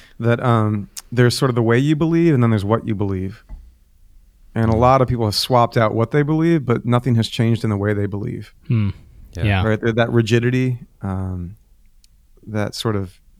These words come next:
Speaker 1: grasping, anxious way of holding, uh, belief, whether it's belief about ourselves or, or God or anything like that. Yeah. I, um, again, not to, like, be the champion of, of,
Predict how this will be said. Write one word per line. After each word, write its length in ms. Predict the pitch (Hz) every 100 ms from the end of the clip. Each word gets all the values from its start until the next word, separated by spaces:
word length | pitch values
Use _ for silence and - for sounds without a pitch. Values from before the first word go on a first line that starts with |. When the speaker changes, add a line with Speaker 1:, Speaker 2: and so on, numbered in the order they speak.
| 120
Speaker 1:
grasping, 1080 | 107 104 107 110 - 123 110 107 101 104 - _ - - _ -
anxious 540 | 117 120 - 117 -
way 180 | 113 107
of 120 | 104
holding, 580 | - 110 120 143 151 143 _ _ _ _ _ _ _ - -
uh, 320 | 113 113 107
belief, 500 | 113 117 120 131 -
whether 140 | 113
it's 100 | 110
belief 260 | - 117 110
about 200 | 110 104
ourselves 560 | 101 - 117 110 107
or, 180 | 98 101 - _ - - - - - _ _ -
or 100 | 104
God 280 | 107 107 101
or 100 | 101
anything 340 | 117 - 95
like 180 | 92 -
that. 200 | 95 101
Yeah. 460 | 117 113 98 90 -
I, 160 | - 101 - - _ _ - _ _ _ _ -
um, 520 | 113 101 98 95 - _ _ _ _ _ _
again, 280 | - 123 127
not 200 | 123 123
to, 80 | 131
like, 440 | 117 107 98 - _ _
be 100 | -
the 140 | 113 113
champion 520 | - 107 110 117 110
of, 200 | 101 -
of, 400 | 117 95 - -